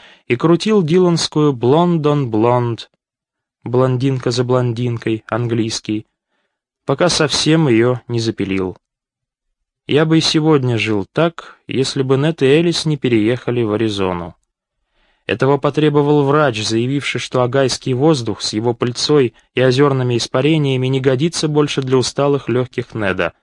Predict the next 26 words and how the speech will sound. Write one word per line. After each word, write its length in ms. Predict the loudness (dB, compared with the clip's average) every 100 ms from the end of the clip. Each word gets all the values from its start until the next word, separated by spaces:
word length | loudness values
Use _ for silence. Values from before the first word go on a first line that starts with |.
| _ _ _
Одно 300 | -4 0 2
из 140 | 0 0
двух: 360 | 0 0 -2 -4
либо 300 | 0 2 0
отъезд 400 | 2 0 0 -6
в 80 |
пустыню — 760 | -8 -6 -4 2 2 4 0 -2 _ _ _ _ -8
либо 320 | 0 2 4
можно 340 | 4 2 2
приступать 640 | 0 -2 -2 -2 0 -2 0
к 60 | -2
организации 720 | 0 -2 -2 -2 -2 -4 -6
похорон. 640 | -6 -6 -4 -2 -2 -6 -14 _ _ _ _
Так 220 | -6 -4 -4
он 100 | -6
сказал. 540 | -4 -4 -2 -4 -6 _ _ _ _ _ _ _ _ _
Я 120 | -4
хотел 320 | -2 0 0 0
поехать 460 | 2 2 0 -2
с 120 | -4
ними, 420 | -2 0 0 -2 -8 _ _ _ _
но 160 | -2 2
Элис 300 | 2 2 0
меня 240 | -2 0
не 100 | -2
пустила. 640 | -4 -6 -6 -4 -4 -4